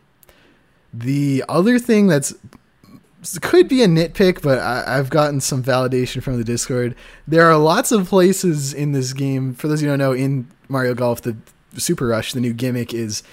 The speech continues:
Instead of, like, normal golf games where you take your shot and then teleport to the next spot and take your shot, once you take your shot, all the golfers start, like, sprinting to their next spot. You can, like, body each other. You can use special abilities.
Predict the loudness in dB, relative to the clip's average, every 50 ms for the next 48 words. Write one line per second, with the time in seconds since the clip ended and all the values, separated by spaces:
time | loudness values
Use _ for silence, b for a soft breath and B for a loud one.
0 | B B B B B -8 -6 -2 0 2 2 2 2 2 0 0 0 0 -2 -2
1 | -2 0 -2 -2 0 0 -2 -2 -2 -4 -6 -4 -4 -4 -4 -4 -4 -4 -6 -6
2 | -8 -8 -6 -4 -4 -4 -4 -4 -6 -8 -8 -6 -6 -6 -6 -6 -6 -8 -8 -8
3 | -8 -8 -10 -8 -8 -8 -8 -8 -10 -10 -8 -8 -8 -8 -8 -8 -10 -10 -10 -10
4 | -10 -8 -6 -6 -6 -6 B B B B -6 -6 -4 -4 -4 -2 -2 -2 -2 0
5 | -2 -4 -4 -4 -2 -2 -2 -2 -4 B B B B B B _ -2 2 6 6
6 | 6 6 6 4 2 0 -2 -2 -2 -4 -2 -2 -2 0 0 -2 -2 0 0 0
7 | 0 0 -2 -4 -4 -6 -4 -4 -2 -2 -2 -2 -2 -4 -4 -2 -2 -2 -2 -2
8 | -4 -6 -6 -4 -4 -2 -2 -2 -4 -4 -6 -6 -8 -8 -6 -4 -2 0 0 0
9 | 0 0 0 -2 -2 -4 -4 -4 -4 -4 -4 -4 -4 -4 -4 -6 -8 -8 -8 -8
10 | -8 -8 -8 -6 -6 -6 -6 -6 -6 -8 -8 -8 -8 -8 -8 -8 -8 -8 -8 -8
11 | -8 -8 -8 -10